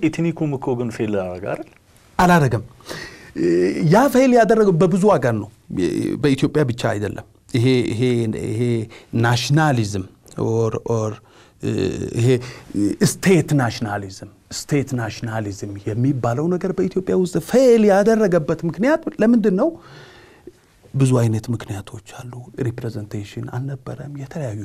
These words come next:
Speaker 2: ችግሮች ነበሩት፣ ኢትኒክ ኦፕሬሽን ነበር።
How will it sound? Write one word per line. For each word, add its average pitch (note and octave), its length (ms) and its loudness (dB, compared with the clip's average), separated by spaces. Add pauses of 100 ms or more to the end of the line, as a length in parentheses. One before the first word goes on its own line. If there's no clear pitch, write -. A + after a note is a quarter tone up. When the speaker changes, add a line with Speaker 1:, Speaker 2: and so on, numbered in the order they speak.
Speaker 2:
ችግሮች G2+ 460 -12
ነበሩት፣ A#2 580 -6 (580)
ኢትኒክ G#2+ 480 -4
ኦፕሬሽን C3+ 560 -4
ነበር። C#3 380 -8